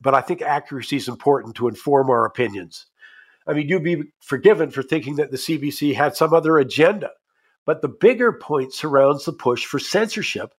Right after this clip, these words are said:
is that politicians, others in favor of clamping down on misinformation, never consider themselves part of the problem, despite the fact that they are regularly the purveyors of misleading statements.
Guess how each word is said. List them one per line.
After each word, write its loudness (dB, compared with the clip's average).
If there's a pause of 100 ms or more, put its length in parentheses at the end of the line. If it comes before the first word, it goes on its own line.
(460)
is -2
that 2
politicians, 0 (280)
others 0
in -8
favor -4
of -12
clamping -2
down 4
on 2
misinformation, -2 (320)
never 4
consider 2
themselves 2
part 4
of -4
the 2
problem, 2 (480)
despite 2
the 2
fact 4 (200)
that 0
they 10
are 10
regularly 4 (140)
the 4
purveyors 6
of -6
misleading 0
statements. -2